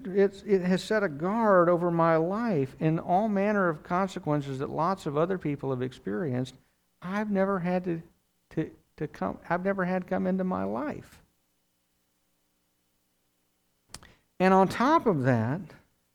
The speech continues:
living by God's wisdom will result in your honor and exaltation. Look at this. "Prize her highly. She will exalt you. She will honor you if you embrace her.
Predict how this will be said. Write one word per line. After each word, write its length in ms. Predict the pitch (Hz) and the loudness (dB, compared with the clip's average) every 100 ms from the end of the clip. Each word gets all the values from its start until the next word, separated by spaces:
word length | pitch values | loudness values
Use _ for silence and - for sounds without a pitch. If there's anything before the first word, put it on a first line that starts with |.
| _ _ _ _ _ _ _ _ _ _ _ _ _ _ | _ _ _ _ _ _ _ _ _ _ _ _ _ _
living 420 | 165 202 233 226 190 | 4 6 6 4 6
by 200 | 185 175 | 4 4
God's 580 | 147 180 196 208 202 | 4 4 6 4 2
wisdom 600 | 175 226 233 180 143 147 - | 0 0 0 2 2 2 -2
will 480 | 165 165 170 180 - | 2 6 6 4 0
result 640 | 160 165 147 208 208 202 | 0 0 0 0 0 0
in 160 | 170 156 | 2 4
your 300 | 165 180 - | 4 2 2
honor 520 | 170 202 214 170 165 | 0 2 2 2 2
and 180 | - 160 | 0 -2
exaltation. 920 | 180 185 - 196 190 220 240 214 135 156 | -2 -2 2 2 2 -2 -2 -2 -2 -2
Look 160 | 190 | -2
at 80 | 170 | 0
this. 360 | 143 117 - - _ _ _ | 2 2 -2 -18 _ _ _
"Prize 320 | 175 190 185 | 0 0 0
her 160 | 190 180 | -2 -2
highly. 600 | - 190 202 190 131 113 - | -2 0 2 2 -2 -2 -12
She 180 | - 165 | -10 -6
will 140 | 135 135 | -2 -4
exalt 580 | 117 113 139 180 202 | -6 -2 0 0 -2
you. 300 | 147 113 98 - _ _ _ _ - | -4 -4 -4 -10 _ _ _ _ -4
She 80 | 147 | -2
will 180 | 156 - | 0 4
honor 420 | 165 214 240 180 | 6 8 6 4
you 220 | 117 110 | 2 0
if 140 | 104 | -2
you 100 | 120 | -4
embrace 420 | 104 107 104 101 - | -4 -4 -4 -6 -12
her. 220 | 120 | -18